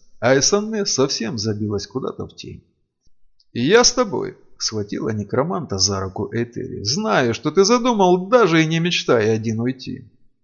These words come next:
«Ну, тогда и я с вами», не колебался Север. «Цай недалеко ходить придется». «Надеюсь, ты понимаешь, что делаешь»,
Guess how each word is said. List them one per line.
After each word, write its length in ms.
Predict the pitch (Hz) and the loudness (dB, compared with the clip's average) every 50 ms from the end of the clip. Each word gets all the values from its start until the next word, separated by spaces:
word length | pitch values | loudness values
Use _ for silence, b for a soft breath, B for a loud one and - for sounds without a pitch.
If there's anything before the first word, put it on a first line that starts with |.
| _ _ _ _ _ _ _ _ | _ _ _ _ _ _ _ _
«Ну, 500 | - 110 120 156 214 254 277 269 269 277 269 - | -8 -6 -2 -2 -2 -2 -2 -4 -6 -8 -2 0
тогда 360 | 165 147 139 131 185 208 - | 0 2 2 4 2 2 2
и 80 | 226 165 | 0 0
я 260 | 131 127 120 120 120 | 2 4 6 6 6
с 120 | 117 - - | 4 2 -2
вами», 400 | 104 101 85 87 71 65 - - - _ _ _ _ _ _ _ - | -4 -6 -6 -8 -10 -12 -14 -16 -20 _ _ _ _ _ _ _ -14
не 180 | - 107 107 | -10 -8 -8
колебался 640 | - - 107 110 110 110 107 107 104 98 - - 123 123 | -4 -4 -2 -2 -2 -2 -2 -4 -4 -2 -2 -2 0 0
Север. 440 | - - - 85 85 80 78 - - - - | 0 -2 -2 -6 -8 -8 -10 -12 -14 -14 -4
«Цай 500 | - - 185 - - - - 233 - - | -2 0 0 2 0 0 0 0 -2 -2
недалеко 580 | 208 208 233 202 214 233 233 240 226 254 247 233 | -4 -4 -4 2 2 2 2 2 0 2 2 2
ходить 360 | - - 127 127 131 120 - | 4 2 0 0 0 -2 -4
придется». 720 | - 165 - 175 82 95 87 - - - - - - - - _ _ _ _ _ _ _ _ _ _ _ _ _ _ _ _ _ _ _ _ _ - | -6 -6 -2 0 0 -2 -2 -4 -8 -8 -8 -10 -12 -16 -20 _ _ _ _ _ _ _ _ _ _ _ _ _ _ _ _ _ _ _ _ _ -12
«Надеюсь, 640 | 95 101 117 131 147 196 220 233 226 220 - - - | -6 0 2 2 2 2 2 2 2 2 0 0 0
ты 120 | - 220 | -2 -4
понимаешь, 640 | 208 220 226 226 240 240 233 233 226 202 127 123 113 | 2 2 2 2 2 -2 -2 0 0 0 0 0 -2
что 220 | - - - 131 131 | -4 -4 -2 -2 -2
делаешь», 680 | 131 127 123 131 - - - - - - - - - | 0 -2 -2 -2 -4 -6 -8 -10 -12 -14 -18 -20 -20